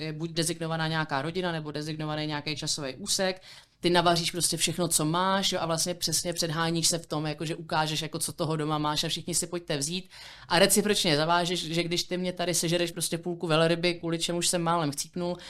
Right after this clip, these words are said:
tak ty mě pak jako dlužíš jako v návaznosti toho třeba, já nevím, slevu na keramiku nebo tak.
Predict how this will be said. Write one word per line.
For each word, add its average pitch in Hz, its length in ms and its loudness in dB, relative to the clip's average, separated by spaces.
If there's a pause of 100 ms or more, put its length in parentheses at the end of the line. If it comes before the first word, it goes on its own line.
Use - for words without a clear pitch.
(140)
tak 165 160 -2
ty 175 120 2
mě 175 160 4
pak 170 220 2
jako 170 240 2
dlužíš 165 440 -2
jako 170 540 2
v 160 100 -4
návaznosti 156 460 0
toho 160 200 -2
třeba, 156 300 0
já 151 120 0
nevím, 139 200 -2
slevu 156 280 0
na 143 100 0
keramiku 135 440 -2
nebo 143 220 -6
tak. 139 280 -2